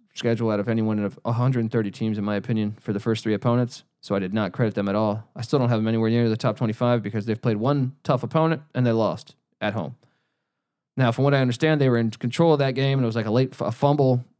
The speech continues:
by, uh, by Oregon that really gave life to, uh, they were running out the clock, and I guess Stanford tied it up, and then in overtime won off of a, uh, kind of a volleyball tapped pass that the receiver tipped to himself.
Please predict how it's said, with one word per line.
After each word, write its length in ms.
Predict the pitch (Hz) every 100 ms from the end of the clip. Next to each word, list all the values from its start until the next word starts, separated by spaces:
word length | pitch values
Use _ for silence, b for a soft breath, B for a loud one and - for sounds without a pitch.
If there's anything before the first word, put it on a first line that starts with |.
| -
by, 280 | 113 113 113
uh, 220 | 110 85
by 140 | 117
Oregon 320 | 104 135 131
that 100 | 117
really 200 | 101 120
gave 200 | 113 110
life 380 | 110 117 120 -
to, 240 | - 117 113
uh, 240 | 110 101
they 100 | 104
were 60 | 104
running 240 | 117 117
out 80 | 110
the 60 |
clock, 340 | - 123 117 120
and 100 | 104
I 40 |
guess 180 | 98 95
Stanford 320 | - 104 107
tied 240 | 98 101 98
it 80 |
up, 180 | 107 127
and 120 | 98
then 120 | 98 98
in 120 | 101
overtime 560 | 101 98 110 98 95 - _
won 340 | 110 95 95
off 240 | 85 90 87
of 140 | 92
a, 180 | 90 80
uh, 220 | 82 76 107 _ _ _ _ _ _ _ _
kind 120 | 107
of 120 | 98
a 120 | 90 87
volleyball 600 | 104 95 98 101 95 85
tapped 440 | - 107 92 - - _ _ _ -
pass 400 | - 90 92 - _ _ _
that 140 | - -
the 60 |
receiver 360 | 82 - 107 98
tipped 500 | - - 113 - _
to 120 | -
himself. 460 | 107 98 107 107